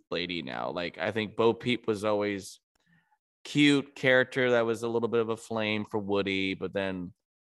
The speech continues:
she was also kind of the toy for Andy's sister, not so much for Andy.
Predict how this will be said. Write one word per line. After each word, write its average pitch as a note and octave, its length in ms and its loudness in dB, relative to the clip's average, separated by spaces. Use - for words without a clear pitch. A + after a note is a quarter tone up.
she - 200 -6
was A2+ 240 0
also A2 220 0
kind A#2+ 220 2
of A2 80 2
the G#2 100 0
toy A2+ 520 2
for G#2 380 0
Andy's G2+ 520 -2
sister, E3+ 640 0
not B2 240 -2
so A#2 140 -4
much G#2+ 280 -2
for - 180 -6
Andy. G2+ 560 -6